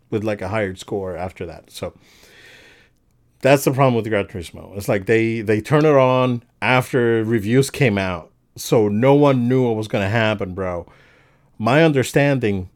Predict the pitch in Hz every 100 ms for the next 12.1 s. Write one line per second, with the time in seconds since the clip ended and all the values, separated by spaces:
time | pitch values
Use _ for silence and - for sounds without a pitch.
0 | _ _ 113 107 123 104 98 110 113 113
1 | - 110 98 104 131 131 123 123 120 147
2 | 135 131 107 101 110 - - _ _ -
3 | 101 107 - _ _ _ _ _ - 120
4 | 104 104 120 127 127 123 120 - 123 110
5 | 107 104 104 104 _ _ _ _ _ _
6 | _ _ - 104 - 117 104 _ - 135
7 | 139 135 135 123 131 143 131 147 - 127
8 | 123 120 - _ _ _ - 117 - _
9 | _ - 131 117 117 117 110 - 135 -
10 | 147 131 117 117 127 139 - _ _ _
11 | _ _ - 120 - 131 135 160 - -